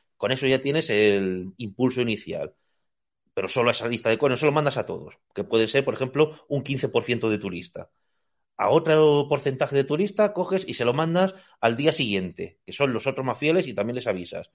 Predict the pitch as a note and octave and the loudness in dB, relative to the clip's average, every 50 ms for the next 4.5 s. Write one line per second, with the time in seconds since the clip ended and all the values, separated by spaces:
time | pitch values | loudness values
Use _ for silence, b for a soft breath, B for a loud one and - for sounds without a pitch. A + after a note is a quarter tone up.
0 | _ _ _ _ _ _ _ - A#2 G2 F#2 G#2+ D3 C#3+ - - C#3+ D3 C#3 C3+ | _ _ _ _ _ _ _ -4 -4 -4 -2 -2 -2 -4 -2 2 2 4 6 6
1 | C3+ C#3+ C#3+ C3 - C3 A#2 G#2+ - - D3 C#3 C#3+ D#3 E3+ E3 E3+ B2+ A#2 G#2+ | 4 4 2 2 2 2 2 2 0 -2 0 0 0 0 0 -4 -4 -4 -4 -4
2 | C3+ B2+ C3 A#2+ A#2 C3+ D3 E3 E3 B B B - A2+ C#3 D3 C3+ B2 C3 C3 | -4 -4 -4 -2 0 0 0 0 0 B B B 0 2 4 4 4 4 4 4
3 | B2+ A#2 B2 - - - F#2 F2+ F2+ - - _ _ _ _ _ _ _ _ _ | 4 4 0 -2 -2 -6 -6 -6 -6 -6 -12 _ _ _ _ _ _ _ _ _
4 | _ _ _ _ _ _ _ - A2 | _ _ _ _ _ _ _ 2 2